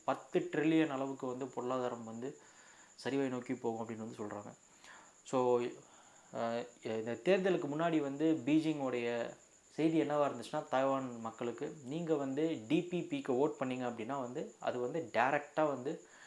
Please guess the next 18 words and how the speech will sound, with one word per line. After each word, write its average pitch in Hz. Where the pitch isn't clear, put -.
அஹ், 113
நீங்க 120
வந்து 131
போருக்கு 156
தயார், 123
இல்ல 120
எங்களை 131
வந்து 147
நீங்க 139
போர் 139
தொடுக்க 127
சொல்றீங்கங்கிறதுக்கான, 127
அஹ், 110
டைரக்ட் 135
மெசேஜ் 120
அப்படின்னு 113
வந்து 127
சொல்லியிருக்காங்க. 107